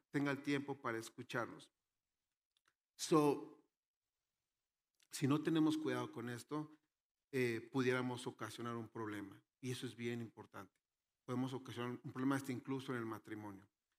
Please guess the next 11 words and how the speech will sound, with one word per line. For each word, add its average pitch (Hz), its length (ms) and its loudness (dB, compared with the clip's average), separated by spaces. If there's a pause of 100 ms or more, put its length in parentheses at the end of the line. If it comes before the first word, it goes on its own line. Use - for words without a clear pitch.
(320)
So, 135 640 2 (380)
es 143 200 2
importante 139 600 2
que, 113 420 -4 (600)
que 139 140 6
oren, 175 480 2 (1120)
que 147 120 4
le 131 120 6
pidan 156 360 8
a 131 80 4
Dios 135 520 -2